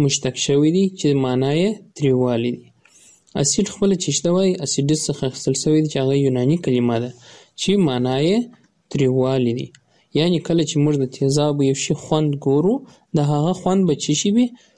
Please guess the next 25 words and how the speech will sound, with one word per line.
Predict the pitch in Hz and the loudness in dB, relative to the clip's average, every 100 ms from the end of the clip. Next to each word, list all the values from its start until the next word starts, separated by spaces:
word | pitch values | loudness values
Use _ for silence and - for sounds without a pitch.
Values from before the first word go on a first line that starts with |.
| _ | _
تریو | - 151 143 | 0 2 2
وي. | 131 120 - _ _ _ _ _ _ _ _ _ - - - | -2 -6 -12 _ _ _ _ _ _ _ _ _ -20 -20 -6
خو | 208 220 | 0 2
د | 160 - | 0 0
تیزاب | 139 147 139 131 | 0 0 -2 -4
خوند | 156 151 139 | -2 -2 0
باید | 127 | 0
ونه | 123 135 147 | 0 -2 -2
کتل | 165 180 180 | -2 -2 -2
سي، | - 190 190 - - - 147 | 0 -2 -2 -12 -16 -4 0
ځکه | 175 165 117 117 - - | 0 -2 -6 -6 -20 -6
تیزاب | 135 127 139 151 | -2 0 -2 -2
په | 143 135 | -2 -2
بیټرۍ | 123 - 151 147 | -2 -2 -2 -2
کې | 135 | -2
هم | 156 - | -2 0
کاریږي. | 131 120 117 - - _ _ _ _ - | -2 -2 -4 -8 -16 _ _ _ _ -2
او | 143 147 143 - | 0 0 -2 -4
تیزاب | 131 127 135 135 131 | 0 0 0 -2 -6
خپله | - 151 147 120 - _ - | -4 0 0 -2 -12 _ -4
کې | 127 131 | 0 2
موږ | 143 135 | 0 0
دغه | 139 127 | -2 -2
لغات | 123 131 139 - | -2 -2 -4 -6
تجزیه | 131 131 127 | -6 -2 -2